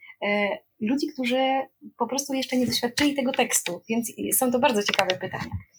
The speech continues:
E, postaram się odnieść do obu. E, po pierwsze, jeżeli chodzi o, o rolę samego autora, e, we wstępie do książki, e, Julio Cortázar proponuje swój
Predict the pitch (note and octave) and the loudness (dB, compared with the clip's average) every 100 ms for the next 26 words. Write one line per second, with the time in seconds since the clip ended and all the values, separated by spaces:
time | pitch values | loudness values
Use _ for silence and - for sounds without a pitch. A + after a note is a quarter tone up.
0 | - - - - - F#3+ F#3 D#3 _ _ | -20 -20 -12 -6 0 2 2 -2 _ _
1 | _ - A#3+ A#3+ D#4+ - A3 A#3 A#3 G3+ | _ -4 -2 2 2 2 2 4 2 2
2 | - E3+ - - _ - - - - F#3+ | 2 0 -6 -20 _ -4 -2 -4 -2 0
3 | F#3+ D#4 D#4 G3 - - F#3 A3+ A#3+ _ | 2 0 2 0 2 -2 0 0 -2 _
4 | - G#3 G#3+ A3 C4+ C#4 A3+ G#3+ G#3 G#3 | -8 -2 0 0 -2 -2 -2 0 2 2
5 | G#3 - - G3+ G3 - G3+ B3 B3 G#3+ | 2 0 0 4 2 2 2 2 2 0
6 | G#3 - G3 - E3+ E3 - _ - - | 2 0 0 -2 -4 -4 -8 _ -20 -14
7 | - F#3+ G3+ B3 - E4+ F4 A#3+ A#3 - | -8 -4 -2 -2 2 2 2 0 0 -2
8 | B3+ - C4 B3+ G#3 G#3+ - C#4 B3+ A3 | -2 -4 -4 -4 -4 -4 -2 -2 0 0
9 | G#3 A3+ A#3+ B3 - A#3 A#3 A3+ C#4+ D4 | 0 2 2 0 -4 -4 0 2 4 4
10 | - B3+ B3+ | 2 -2 -2